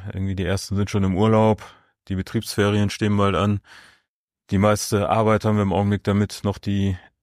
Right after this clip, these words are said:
Verträge fertig zu machen für nächstes Jahr, alles anzuschieben, die losen Enden zu verbinden, alles einzupacken,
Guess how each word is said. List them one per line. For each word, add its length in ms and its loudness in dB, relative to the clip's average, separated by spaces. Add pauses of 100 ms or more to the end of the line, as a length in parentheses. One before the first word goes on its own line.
(100)
Verträge 460 0
fertig 340 0
zu 120 -4
machen 200 2
für 160 -2
nächstes 420 -2
Jahr, 300 2
alles 240 0
anzuschieben, 600 -4
die 60 0
losen 300 2
Enden 240 4
zu 140 -4
verbinden, 560 0
alles 240 0
einzupacken, 760 0